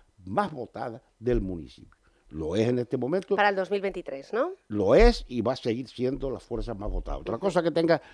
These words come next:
Speaker 1: la mayoría absoluta. Entonces, Matías, que tiene que ser humilde en ese sentido. Y tiene, sí, él dice, "No, sí, nos vemos, nos vemos". Mm, usted se puede ver o no se puede ver. Yo lo único que le digo es que nosotros, para poder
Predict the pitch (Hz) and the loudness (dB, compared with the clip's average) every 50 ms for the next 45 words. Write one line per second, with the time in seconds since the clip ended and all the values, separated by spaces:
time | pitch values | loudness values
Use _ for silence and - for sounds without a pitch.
0 | - - 127 127 135 131 120 120 117 110 107 98 87 - 90 82 69 65 - _ | -8 -4 -2 -2 0 0 0 0 0 0 0 0 -2 -4 -6 -8 -8 -10 -14 _
1 | _ _ _ - - - - - _ _ _ _ - 139 180 208 180 127 101 - | _ _ _ -20 -20 -20 -20 -20 _ _ _ _ 2 6 6 8 6 6 2 0
2 | 110 135 175 202 214 220 - - - - _ _ _ _ _ _ _ _ _ _ | 4 6 8 8 8 6 2 -4 -18 -20 _ _ _ _ _ _ _ _ _ _
3 | _ _ _ _ _ 50 _ _ _ _ _ _ _ _ _ _ _ _ - 85 | _ _ _ _ _ _ _ _ _ _ _ _ _ _ _ _ _ _ -12 -10
4 | 82 80 67 - _ _ 113 147 180 175 156 - 190 180 165 156 185 247 254 240 | -10 -10 -12 -14 _ _ 2 2 2 4 6 8 10 10 12 10 10 10 8 6
5 | 170 151 131 127 120 131 127 101 113 101 - - 233 269 277 240 151 - - _ | 2 2 2 2 -2 -4 -8 -8 -6 -6 -6 -4 -4 -4 -2 -4 -4 -6 -8 _
6 | _ _ _ _ _ _ _ _ _ _ 131 110 - - - 143 196 214 208 180 | _ _ _ _ _ _ _ _ _ _ -10 -10 -8 0 4 6 6 6 6 4
7 | 151 113 101 87 92 - 190 240 254 220 165 175 175 185 196 175 185 175 170 220 | 0 -2 -4 -6 -6 -4 -4 0 4 4 4 4 4 2 -2 -2 0 0 0 0
8 | 226 - - 240 262 233 208 165 139 175 226 240 233 214 180 156 135 - 202 226 | -2 -4 -4 -4 -4 -2 -2 -4 -2 0 0 0 0 -2 -4 -8 -6 -6 -6 -8
9 | - - - - - 160 214 233 214 - - - - - 127 151 196 226 233 220 | -8 -10 -12 -10 -8 -6 -6 -6 -8 -12 -14 -16 -10 -6 -4 -2 -2 -2 -4 -6
10 | - 180 - - 165 160 135 131 196 247 254 233 220 208 196 180 - 202 180 180 | -8 -10 -8 -6 -4 -4 -4 -2 -2 -2 -2 -2 -2 -4 -6 -6 -6 -8 -6 -6
11 | 185 175 170 175 226 233 208 127 87 101 127 156 185 190 196 196 190 180 185 175 | -6 -4 -4 -4 -4 -6 -6 -8 -8 -2 0 2 4 4 4 4 2 0 0 -2
12 | 160 165 156 151 147 170 208 220 233 277 - - - - - - - - 131 - | -2 0 0 0 2 0 0 -2 -4 -8 -10 -12 -18 -20 -20 -10 -6 -6 -2 0
13 | 143 127 113 95 - - 147 165 160 175 160 - - 120 120 113 107 98 - 87 | 0 0 0 -2 -2 -2 -2 -2 -2 -4 -8 -4 -2 -2 0 0 -2 -2 -4 -6
14 | 90 98 127 165 185 160 - - | -2 2 4 6 6 6 4 0